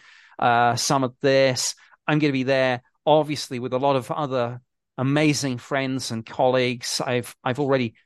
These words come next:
mentioned some of them. Uh, Linda Moulton Howe is, is going to be there. Caroline Corrie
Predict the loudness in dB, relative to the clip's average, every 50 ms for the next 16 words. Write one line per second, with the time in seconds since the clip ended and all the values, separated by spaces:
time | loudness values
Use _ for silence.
0 | _ _ -2 -2 -2 -2 -2 -4 -4 -6 -4 -2 0 0 0 0 -2 -2 -2 -2
1 | -2 -2 -4 -4 -4 -2 -2 -2 -2 0 2 2 2 2 2 2 2 2 2 0
2 | -2 _ -8 -10 -8 -6 -4 -2 0 2 4 4 4 2 2 -2 _ _ _ _
3 | _ _ -4 -4 -2 -2 -2 -6 -8 _ -6 -4 -4 -4 -4 -6 -8 -10 _ _
4 | _ _ _ _ _ 0 0 0 0 -4 -4 -6 -4 -2 -2 -2 -2 -4 -6 -8
5 | -4 -2 0 0 0 0 0 -2 -2 -4 -6 -8 -10 -6 -2 0 2 2 2 0
6 | 0 -2 -6